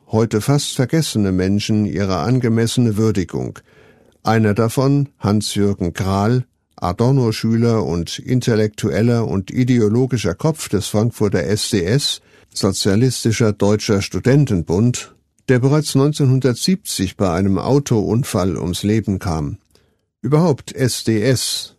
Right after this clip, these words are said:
Wer erinnert sich außer den achtundsechzigern selbst noch so genau daran, wie dieser Zusammenschluss linker Studenten monatelang die Republik bewegte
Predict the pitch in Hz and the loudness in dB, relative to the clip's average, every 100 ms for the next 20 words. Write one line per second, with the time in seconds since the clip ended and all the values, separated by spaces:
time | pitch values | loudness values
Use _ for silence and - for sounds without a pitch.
0 | _ 110 127 143 98 110 160 170 151 139 | _ 0 0 2 0 2 2 2 0 0
1 | 120 - - 117 143 147 123 113 117 - | -2 -4 -2 0 0 0 0 -2 -4 -2
2 | 104 113 120 - 107 92 92 127 143 - | -2 0 -2 -2 -2 0 2 2 0 -2
3 | - 87 90 - 123 123 110 101 104 104 | -6 -4 -4 -2 -2 0 0 2 0 0
4 | 104 104 107 110 117 107 104 - 107 107 | 0 0 0 2 2 0 -4 -2 -4 0
5 | 98 95 101 107 117 120 - 107 - 104 | -2 -2 -2 2 2 2 0 -2 0 0
6 | 120 117 107 - 101 98 110 117 110 107 | 2 0 0 -2 0 0 0 0 0 0
7 | 92 139 151 139 123 110 113 120 107 101 | 2 2 2 0 0 2 2 0 0 0
8 | 104 110 95 104 117 - 110 123 160 - | 0 -2 -2 -2 -2 0 0 2 0 -2
9 | 92 76 | -6 -6